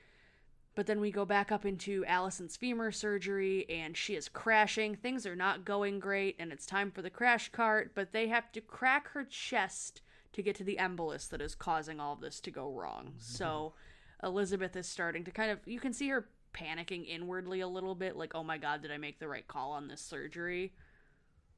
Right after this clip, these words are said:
Speaker 1: As she and R-, Rocket are working on, like, getting this girl's chest open, like, she starts to really reflect on her life choices in that moment.
Speaker 2: This is one of the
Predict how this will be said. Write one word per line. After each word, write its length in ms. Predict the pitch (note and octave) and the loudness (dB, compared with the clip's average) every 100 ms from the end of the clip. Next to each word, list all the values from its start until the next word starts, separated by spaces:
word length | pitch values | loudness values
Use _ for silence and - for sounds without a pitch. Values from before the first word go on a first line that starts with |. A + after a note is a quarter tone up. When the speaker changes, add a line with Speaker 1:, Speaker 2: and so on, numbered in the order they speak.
| - _ - | -20 _ -2
Speaker 1:
As 280 | E3 E3 E3 | -2 -2 -4
she 340 | - F3 E3+ | -4 -2 -2
and 240 | D#3 D#3+ D#3+ | -4 -6 -8
R-, 80 | F3 | -6
Rocket 420 | - D3+ E3 F#3+ - | -2 0 0 -2 -4
are 100 | E3 | -4
working 320 | E3 E3+ E3+ | -4 -4 -8
on, 80 | D3+ | -8
like, 140 | D#3+ | -8
getting 220 | F3 D#3+ | -6 -6
this 140 | D#3+ - | -8 -8
girl's 260 | - E3 | -8 -8
chest 320 | - F3 - G3+ | -6 -6 -2 -2
open, 480 | F#3+ G#3 G#3 G3+ - - | 0 0 0 -2 -8 -12
like, 180 | - - - | -10 -10 -10
she 220 | - F#3+ | -8 -6
starts 360 | - E3+ D#3+ - | -2 -4 -4 -6
to 240 | D3 C#3+ | -6 -6
really 420 | C3+ D#3+ D3 D3 C3+ | -6 -6 -6 -6 -6
reflect 600 | D3 C#3+ - C#3 - - | -8 -8 -8 -8 -10 -8
on 420 | D#3 C#3 C#3 D#3+ - | -6 -6 -6 -12 -6
her 120 | G#3+ | -4
life 220 | F3 C#3 - | -2 -4 -4
choices 400 | - F#3 F#3 F#3+ | -4 -4 -6 -6
in 120 | F3 | -6
that 160 | E3 - | -6 -6
moment. 340 | D3 F3+ - - - - - | -8 -6 -8 -14 -20 -20 -14
Speaker 2:
This 140 | D3+ | -8
is 100 | F3+ | -6
one 140 | G#3 G3+ | -2 0
of 80 | |
the 80 | C3+ | 0